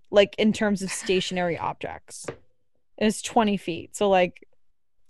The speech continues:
Speaker 1: it's not gonna be
Speaker 2: <laughs> That
Speaker 1: that
Speaker 2: makes
Speaker 1: big of
Speaker 2: me
Speaker 1: a change.
Speaker 2: feel, that makes me feel better about when I <laughs> throw a treat at my cats and it lands right in front of them and they're like, "Where is it?"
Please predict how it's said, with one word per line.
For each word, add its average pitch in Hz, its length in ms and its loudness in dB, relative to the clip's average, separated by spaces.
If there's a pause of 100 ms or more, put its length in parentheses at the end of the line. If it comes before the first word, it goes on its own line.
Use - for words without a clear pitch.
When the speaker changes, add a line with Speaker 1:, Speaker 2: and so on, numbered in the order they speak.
(100)
Speaker 1:
it's 220 220 -2
not 208 120 2
gonna 220 160 2
be 202 80 6
Speaker 2:
<laughs> - 0 -
That - 20 4
Speaker 1:
that 190 40 4
Speaker 2:
makes 180 120 4
Speaker 1:
big 180 140 -2
of 480 40 -2
Speaker 2:
me 494 80 4
Speaker 1:
a - 20 6
change. 392 200 0
Speaker 2:
feel, 302 280 4 (640)
that 320 80 -6
makes 359 180 -4
me 392 100 2
feel 381 200 0
better 226 420 2
about 202 320 0
when 208 120 -2
I 208 260 -2
<laughs> - 60 -20 (200)
throw 262 400 2
a - 120 -6
treat 202 520 -6
at - 180 0
my 226 220 -2
cats 233 500 -2
and 180 140 -2
it - 100 -2
lands 185 300 0
right 165 280 0
in 196 140 -4
front 156 220 4
of 156 60 2
them 185 340 4
and 185 120 2
they're 156 160 4
like, 165 220 4
"Where 147 260 0
is 131 200 -4
it?" 113 280 0